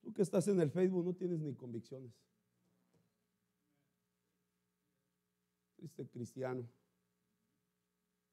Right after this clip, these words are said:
El noventa y nueve por ciento de ese, no sé, <clears throat> red social, ¿cómo le llamen?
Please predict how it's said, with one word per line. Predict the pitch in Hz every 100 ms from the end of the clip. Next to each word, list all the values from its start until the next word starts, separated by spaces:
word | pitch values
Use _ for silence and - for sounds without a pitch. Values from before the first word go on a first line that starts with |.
| _ _ _ _ _ _ -
El | 131
noventa | 156 165
y | 180
nueve | 208 214
por | 196 170
ciento | 160 208 190 185
de | 180 185
ese, | 180 180 160 127 104 _ _ _ _ _ _ _ _ _ _ _ _ _ _ _ - - _ _ _ _ _ _ _ _ _ _ _ _ _ _ _ _ _ _ -
no | 143
sé, | 151 156 156 - _ _ _
<clears throat> | - 151 117 - _ _ _
red | 135 151
social, | 156 127 139 139 156 147
¿cómo | 147 147
le | 131
llamen? | 139 165